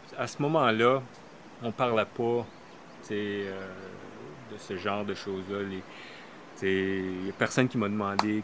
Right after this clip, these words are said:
comment que ça va, euh, tu sais, t'as perdu ton père. Puis ça a fait en sorte que il y avait une colère à l'intérieur de moi. J'ai pas toujours pu l'exprimer. Puis je garde ça à l'intérieur de moi. Puis ça, ça, c'est douloureux.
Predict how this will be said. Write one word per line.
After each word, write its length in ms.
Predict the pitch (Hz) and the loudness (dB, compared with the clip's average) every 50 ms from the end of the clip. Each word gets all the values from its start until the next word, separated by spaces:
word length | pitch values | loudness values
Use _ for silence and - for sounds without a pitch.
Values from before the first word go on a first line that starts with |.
| - | -4
comment 160 | - 113 120 | -6 -8 -8
que 100 | 127 - | -8 -6
ça 100 | - 117 | -6 -4
va, 120 | 101 104 113 | -2 -2 -2
euh, 360 | 113 110 110 107 104 98 95 95 95 98 95 | -2 0 -2 -2 -2 -4 -4 -6 -8 -10 -10
tu 20 | - | -12
sais, 60 | 113 - | -10 -10
t'as 60 | 104 | -10
perdu 240 | - - 101 95 95 95 - | -10 -10 -10 -10 -12 -10 -8
ton 120 | 117 98 87 - - | -8 -8 -8 -8 -6
père. 380 | 104 101 98 101 98 95 98 98 98 - 98 98 95 - - - | -6 -6 -4 -6 -6 -8 -8 -10 -10 -12 -14 -14 -14 -14 -12 -10
Puis 80 | - | -2
ça 220 | - - 127 120 120 | 4 6 6 6 6
a 20 | |
fait 260 | 120 - - 175 175 | 4 2 0 0 2
en 140 | 190 165 127 | 4 4 2
sorte 320 | 110 - - 139 139 135 - - - - | 2 2 0 0 0 -2 -4 -8 -4 -2
que 540 | 123 113 113 117 117 117 120 120 120 120 117 110 107 - - - - - - - | 0 0 2 0 -2 -2 -4 -4 -4 -6 -6 -8 -10 -12 -14 -16 -18 -18 -16 -8
il 60 | - 120 | -6 -2
y 20 | |
avait 120 | 104 101 | -2 -2
une 60 | 104 104 | -2 -2
colère 520 | - - 110 104 104 117 135 143 143 147 | 2 4 4 4 6 4 4 2 2 0
à 60 | 135 | -2
l'intérieur 440 | 127 123 117 120 131 113 120 127 135 | -2 -2 -2 -4 -4 -2 -2 -2 0
de 80 | 131 120 | 0 -2
moi. 260 | 113 120 139 156 170 - - - - - - - - - | -2 -2 -4 -6 -8 -10 -14 -16 -16 -18 -18 -16 -12 -10
J'ai 160 | 143 123 127 | 0 0 0
pas 220 | 123 - - 170 165 - - | 2 4 4 4 4 2 -2
toujours 880 | - 175 151 131 120 131 143 147 151 147 147 143 135 117 - - - - - - | -2 0 0 0 0 2 4 4 6 6 6 4 2 -2 -6 -8 -8 -10 -14 -6
pu 80 | - 139 | -4 0
l'exprimer. 840 | 127 117 110 - - - - - - 120 110 101 101 104 104 107 104 98 - - - - - - - | 0 2 0 0 -4 -8 -12 -8 -4 -2 -2 0 0 0 -2 -2 -4 -6 -10 -16 -18 -18 -18 -14 -12
Puis 100 | 120 110 | -12 -6
je 40 | 98 | 0
garde 280 | - 113 110 107 104 | 2 2 2 2 0
ça 160 | 95 - 117 | -2 -4 -4
à 40 | 110 | -4
l'intérieur 440 | 104 104 101 - 107 101 101 98 98 | -4 -6 -6 -8 -8 -6 -6 -6 -6
de 80 | 104 98 | -6 -8
moi. 240 | 95 101 101 101 - - - - | -8 -8 -10 -10 -12 -14 -16 -16
Puis 120 | - - - | -14 -10 -2
ça, 100 | - 117 110 113 110 110 110 | 0 0 0 0 -2 -4 -8
ça, 420 | - - - - - - - 104 104 104 101 98 - - - - | -10 -14 -14 -12 -10 -8 -8 -6 -6 -6 -6 -8 -10 -14 -12 -8
c'est 140 | - 98 98 | -8 -6 -4
douloureux. 460 | 101 101 98 101 98 95 95 101 104 | -2 -2 0 0 0 -2 -2 -4 -6